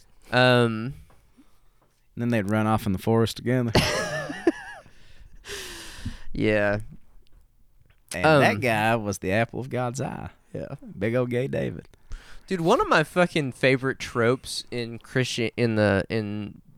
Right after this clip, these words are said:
Speaker 1: Sunday school, like, in Christianity, is the donning of armor, but the armor is specific, like,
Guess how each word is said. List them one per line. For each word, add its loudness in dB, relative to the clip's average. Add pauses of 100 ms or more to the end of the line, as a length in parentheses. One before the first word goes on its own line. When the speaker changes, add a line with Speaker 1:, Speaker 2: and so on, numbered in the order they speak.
(520)
Speaker 1:
Sunday 0
school, 2
like, -4
in -10
Christianity, -2
is 0
the 0 (500)
donning 6
of 4
armor, 2 (280)
but 0
the 2
armor 4
is 2
specific, 0 (840)
like, 2